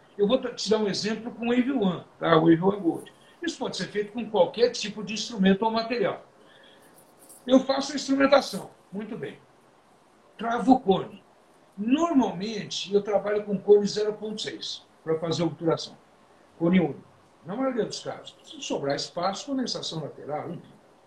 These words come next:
né? Agora, neste caso em especial, é, a gente dá preferência ao cone Wave One porque ele é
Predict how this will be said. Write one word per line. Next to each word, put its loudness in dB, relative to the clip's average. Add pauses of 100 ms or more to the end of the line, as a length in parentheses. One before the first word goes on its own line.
(120)
né? -4 (380)
Agora, 6
neste 6
caso 2
em -2
especial, -4 (340)
é, -8 (160)
a -4
gente -2
dá 0
preferência -6
ao -8
cone -16
Wave -4
One -4
porque -8
ele 0
é 2